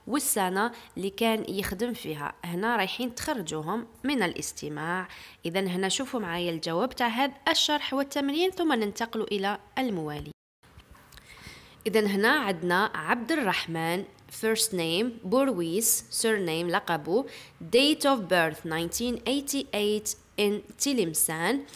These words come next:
Father's occupation كان a mechanic، ميكانيكي، و mother's occupation كانت الهاوس وايف، يماه كانت a housewife، ربة منزل،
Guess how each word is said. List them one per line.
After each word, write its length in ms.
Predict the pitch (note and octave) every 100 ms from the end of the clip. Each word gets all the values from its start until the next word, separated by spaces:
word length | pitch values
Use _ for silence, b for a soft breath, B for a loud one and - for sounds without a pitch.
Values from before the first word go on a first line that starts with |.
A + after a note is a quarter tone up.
| B B -
Father's 320 | D#4 D4+ C#4+
occupation 800 | B3 C4 - A#3 A3 G3 - E3 E3
كان 200 | F#3+ F3+
a 120 | -
mechanic، 680 | F3 E3 - A#3+ F3 F3 F#3
ميكانيكي، 840 | E3 - E3 D3+ F#3+ - F3 A3+ B B B
و 120 | F3 F#3
mother's 340 | A#3+ C#4 B3
occupation 720 | - A3 G#3+ G3+ G3 F#3+ G3+ G3
كانت 380 | - F3 G#3+ F#3+
الهاوس 560 | D#3 E3 F#3+ A3+ - D#3+
وايف، 400 | D#3 D3 - F3
يماه 460 | E3+ E3 F3+ A3+ G#3
كانت 320 | - E3+ A3+ A3+
a 120 | D#3
housewife، 720 | D#3 F#3+ F#3+ - E3 G#3+ F3
ربة 300 | E3+ G3+ C#4 F#3+
منزل، 500 | D#3+ D3+ D#3 D4+